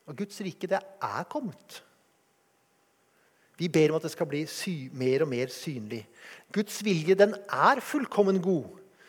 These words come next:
både for verden og for meg og for deg og for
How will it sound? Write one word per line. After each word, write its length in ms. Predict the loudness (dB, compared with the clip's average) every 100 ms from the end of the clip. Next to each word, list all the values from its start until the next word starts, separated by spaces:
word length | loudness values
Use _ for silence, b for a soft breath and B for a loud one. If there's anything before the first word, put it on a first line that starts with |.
| b b b
både 240 | 2 2 2
for 160 | 0
verden 460 | 2 2 0 -10 -14 b b b
og 80 | -10
for 100 | -4
meg 380 | 0 0 -2 -6
og 80 | -12
for 100 | -6
deg 300 | -4 -4 -8
og 80 |
for 180 | -8 -8